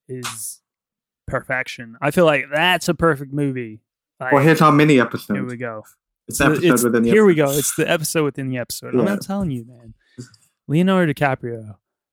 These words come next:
Speaker 1: is so good in that movie. You're talking about how you get, like, uh, you know, lost a little bit, like, at first, 'cause you just look and you say, "Oh, that's DiCaprio."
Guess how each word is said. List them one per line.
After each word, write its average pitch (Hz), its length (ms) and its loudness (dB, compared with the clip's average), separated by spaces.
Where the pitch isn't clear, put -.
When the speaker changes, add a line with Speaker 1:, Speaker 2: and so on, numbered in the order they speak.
Speaker 1:
is - 160 -18
so 170 180 -2
good 180 180 0
in 170 40 -4
that 160 140 -2
movie. 160 240 0
You're 147 180 0
talking 151 260 -4
about 143 280 -2
how 135 300 -6
you 135 180 -10
get, 143 200 -2
like, 123 440 -6
uh, 120 480 -8
you 151 120 -12
know, 127 120 -8
lost 135 580 -4
a 143 40 -4
little 139 200 2
bit, 135 220 -2
like, 131 240 -4
at 131 100 -12
first, 139 360 -4
'cause 123 180 -10
you 127 100 -8
just 123 240 -8
look 131 280 -2
and 127 80 -12
you 120 60 -10
say, 120 160 -8
"Oh, 120 180 -6
that's 120 260 -8
DiCaprio." 120 580 -6